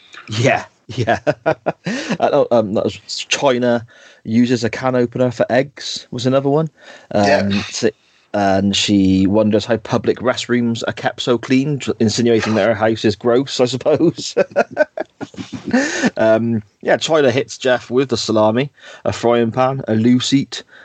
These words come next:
Speaker 1: um, then goes for an elbow drop off the top through a table on the floor and
Speaker 2: Mm-hmm.
Speaker 1: kinda hits, uh, I, I guess it's oil or, or whatever they've spilt on the, the table, and almost slides off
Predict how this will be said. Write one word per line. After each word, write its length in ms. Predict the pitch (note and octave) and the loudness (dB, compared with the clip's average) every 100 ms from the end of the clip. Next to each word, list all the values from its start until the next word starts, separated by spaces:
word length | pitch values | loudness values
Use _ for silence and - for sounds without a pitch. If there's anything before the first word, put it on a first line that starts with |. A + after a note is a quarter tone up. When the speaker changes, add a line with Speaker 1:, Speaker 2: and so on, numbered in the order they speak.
| - | -8
Speaker 1:
um, 560 | - F#2+ F#2 F#2 F#2+ G2 - - A2 - - | 0 2 4 2 0 -2 -6 -10 -10 -8 0
then 160 | C#3+ | 2
goes 180 | D3 C#3 | 4 2
for 80 | C3+ | 2
an 40 | |
elbow 320 | C3+ D3 D#3 B2 | 2 4 2 0
drop 300 | G#2+ F2 F2+ | 0 -2 0
off 220 | A2 - | -2 -2
the 80 | A2 | -8
top 360 | G#2+ D3 A#2+ - _ - | -4 0 0 -2 _ -20
through 280 | - A#2+ A2 | -4 0 0
a 40 | |
table 400 | - C3 A2 G#2 | 0 0 2 0
on 100 | G2+ | 0
the 60 | G2+ | -2
floor 440 | B2+ A2+ G#1+ A2 _ - - | 0 2 2 -2 _ -20 -14
and 80 | - A#2 | -4 -2
Speaker 2:
Mm-hmm. 80 | F3 | 0
Speaker 1:
kinda 140 | F#3 | 0
hits, 640 | C3+ D#3 - - - - - _ _ _ | 0 -2 -2 -10 -10 -10 -14 _ _ _
uh, 60 | A#2 | -2
I, 420 | - A#2 B2+ B2+ | 0 0 2 0
I 60 | G3 - _ | 0 -8 _
guess 160 | A2+ G#2 | -4 -4
it's 120 | G2 - | -8 -2
oil 320 | A#2+ A#2 A#2+ | 0 2 2
or, 220 | G2+ G#2 - | 2 2 2
or 140 | G#2+ | 0
whatever 320 | G#2+ G2 A2+ G#2+ | 2 0 0 0
they've 220 | G#2 G2+ | 0 -2
spilt 460 | - - C#3 F2+ - | -6 -2 0 0 -2
on 240 | A2+ G#2 G#2 | 0 0 -2
the, 80 | F#2+ | -6
the 80 | - | -8
table, 420 | A2 A#2 G2+ - - - - - | -2 0 0 -4 -12 -20 -20 -4
and 120 | A#2+ | 0
almost 280 | D#3 D#3 - | 2 2 0
slides 380 | - F3 C#3 A2+ | 2 2 0 0
off 480 | C#3+ F2+ - - | -2 -2 -8 -16